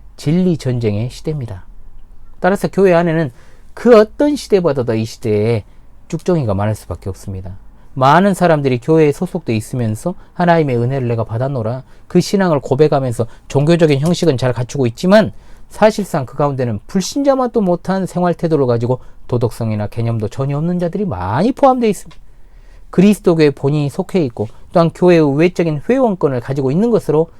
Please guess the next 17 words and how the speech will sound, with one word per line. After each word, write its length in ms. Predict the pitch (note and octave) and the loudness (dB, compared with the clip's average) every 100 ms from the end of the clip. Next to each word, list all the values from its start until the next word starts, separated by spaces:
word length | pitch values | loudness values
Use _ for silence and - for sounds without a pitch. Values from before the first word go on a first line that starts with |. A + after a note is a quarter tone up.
| - - | -20 -10
자신의 340 | - A#2 B2 A#2 | -6 -4 -4 -4
신분을 540 | - F3+ E3+ D#3 E3+ - - - | -4 -2 0 0 -2 -6 -20 -12
드러내려 500 | - B2 C#3 C3+ B2+ | -4 0 0 0 -2
하는 160 | A#2 A#2 | -2 -2
자들이 260 | G#2 G#2 | -2 -2
있으나 400 | G2 - E2 E2+ - - - - - | -6 -6 -10 -10 -16 -20 -20 -20 -4
여전히 480 | F#2+ A2 A#2 A2+ G#2+ | 0 4 4 4 0
육적인 360 | G#2 - G#2+ G2+ | -2 -2 -2 -2
삶을 260 | G#2+ G#2 | -4 -6
살아가고 720 | G#2 A#2+ A2 G#2+ G#2+ A#2 A2+ - - - - | -4 -4 -2 -2 0 0 -2 -8 -18 -10 0
또한 300 | D#3+ D#3 D3 | 0 0 -4
육적인 400 | - G3 F#3+ E3 | 0 2 2 0
구원을 340 | F3+ F3+ E3 | 2 2 2
추구하며 640 | - G#3 G#3 E3+ F3+ A3 - - - | -2 2 2 4 2 -2 -8 -20 -4
현세적 580 | - G3+ F3+ D#3+ C3+ - | 2 2 2 0 -2 -2
복음을 360 | C3 C3+ C3+ | 0 0 0
믿는 340 | A#2+ B2 C3 | -2 -2 -2